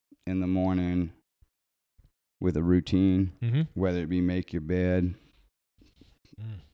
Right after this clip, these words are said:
Speaker 1: pick up a devotion. Um, and I don't always do these things,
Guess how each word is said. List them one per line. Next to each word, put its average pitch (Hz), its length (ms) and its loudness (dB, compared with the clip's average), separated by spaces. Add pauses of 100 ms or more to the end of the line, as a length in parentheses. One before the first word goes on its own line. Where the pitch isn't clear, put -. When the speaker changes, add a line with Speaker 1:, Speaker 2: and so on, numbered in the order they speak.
(920)
Speaker 1:
pick 104 180 0
up 80 140 -2
a 90 60 0
devotion. 90 720 0 (540)
Um, 87 440 -2 (920)
and 120 140 4
I 120 100 6
don't 110 180 6
always 90 320 4
do 90 200 -4
these 80 240 -6
things, 73 480 -8